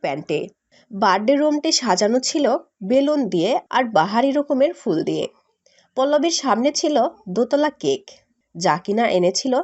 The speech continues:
তার বয়ফ্রেন্ড নিজেই। আর পল্লবীর এই জন্মদিনেই তার বয়ফ্রেন্ড সাগনিক তাকে একটি আংটিও গিফট করেছেন। ভিডিওটিতে দেখা যায়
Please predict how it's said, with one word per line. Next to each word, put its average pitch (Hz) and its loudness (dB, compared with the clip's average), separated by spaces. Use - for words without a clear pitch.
তার 262 -4
বয়ফ্রেন্ড 220 0
নিজেই। 139 -2
আর 254 0
পল্লবীর 190 0
এই 269 2
জন্মদিনেই 233 0
তার 262 0
বয়ফ্রেন্ড 208 2
সাগনিক 226 -2
তাকে 320 -4
একটি - -8
আংটিও 262 -2
গিফট 151 -4
করেছেন। 160 -2
ভিডিওটিতে 330 0
দেখা 226 0
যায় 233 2